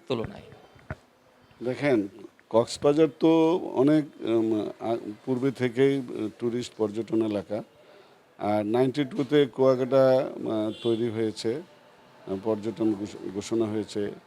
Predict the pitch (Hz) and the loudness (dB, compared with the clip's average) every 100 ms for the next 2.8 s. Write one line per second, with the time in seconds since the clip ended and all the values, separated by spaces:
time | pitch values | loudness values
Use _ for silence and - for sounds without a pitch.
0 | - 107 117 117 107 117 98 117 110 117 | -4 -2 -2 -6 -6 -6 -2 -4 -2 -4
1 | 110 104 104 104 98 104 113 - - - | -4 -4 -4 -6 -6 -10 -12 -16 -20 -20
2 | - - 101 120 120 123 135 131 | -20 -10 -2 0 0 -2 -2 -2